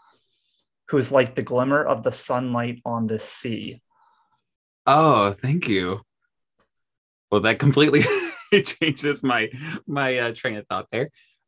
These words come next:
Speaker 2: Uh, who's like the glimmer of the what? Sunshine?
Speaker 1: Sunlight.
Speaker 2: Sunlight on the sea.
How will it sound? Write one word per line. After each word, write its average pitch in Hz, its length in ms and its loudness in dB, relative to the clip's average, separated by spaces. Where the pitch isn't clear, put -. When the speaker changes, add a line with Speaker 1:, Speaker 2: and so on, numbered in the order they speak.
Speaker 2:
Uh, 104 440 4
who's 107 160 -10
like 101 180 -12
the 98 80 -14
glimmer 110 600 2
of 98 320 -2
the 90 220 -2
what? 101 340 2
Sunshine? 127 640 -6
Speaker 1:
Sunlight. 110 520 -2
Speaker 2:
Sunlight 101 420 -4
on 98 120 -8
the 101 80 -12
sea. - 320 -16